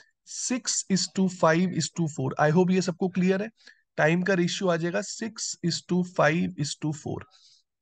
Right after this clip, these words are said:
तो ये जो हमारा टाइम आ रहा है, ये किसके लिए आ रहा है? ये प्रदीप के लिए आ रहा है,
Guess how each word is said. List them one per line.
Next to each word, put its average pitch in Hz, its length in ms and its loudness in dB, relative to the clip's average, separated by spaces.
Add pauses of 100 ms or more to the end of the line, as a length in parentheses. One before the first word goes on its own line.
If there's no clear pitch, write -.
(600)
तो 165 100 4
ये 160 200 6
जो 185 100 6
हमारा 185 220 8
टाइम 185 300 4
आ 185 40 6
रहा 190 100 4
है, 196 60 2
ये 190 60 -4
किसके 185 240 -4
लिए 196 100 6
आ 185 40 8
रहा 208 100 2
है? 208 60 -4
ये 190 60 0
प्रदीप 170 400 -4
के 202 80 0
लिए 196 100 6
आ 185 80 6
रहा 202 120 0
है, - 60 -10